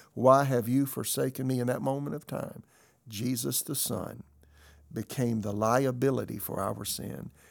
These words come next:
He was, he, he became what we are. He took our place.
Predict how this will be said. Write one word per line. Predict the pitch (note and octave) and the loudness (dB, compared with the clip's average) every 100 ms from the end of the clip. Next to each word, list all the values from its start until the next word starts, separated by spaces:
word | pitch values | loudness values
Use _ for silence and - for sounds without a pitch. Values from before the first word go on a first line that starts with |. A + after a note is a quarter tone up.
| _ | _
He | - B2 | -2 0
was, | A2 G2+ - - - _ | 0 -2 -6 -18 -20 _
he, | C#3+ C#3+ | 2 2
he | A#2+ D3 | 2 0
became | C#3 - - E3 E3+ C#3+ | 0 -4 -2 -2 0 -2
what | D3+ D3+ C3+ | 0 0 0
we | C#3+ - | -4 -4
are. | A2+ - E2+ G2+ _ _ - _ | -6 -6 -8 -12 _ _ -20 _
He | B2+ | -4
took | A#2+ - D#3+ | -2 -2 2
our | D3 C#3 | 2 0
place. | - C#3 A#2+ - - | -2 -4 -4 -6 -8